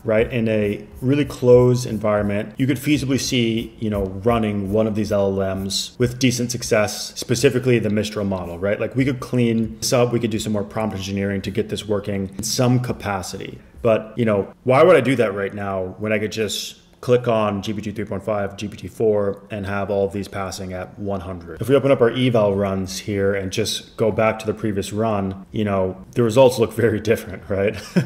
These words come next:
<laughs> G P T four just killing it one hundred percent everywhere with no issues.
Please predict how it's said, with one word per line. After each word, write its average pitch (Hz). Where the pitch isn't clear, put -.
<laughs> -
G 131
P 127
T 127
four 117
just -
killing 117
it 104
one 107
hundred 123
percent 107
everywhere 95
with 110
no 123
issues. 107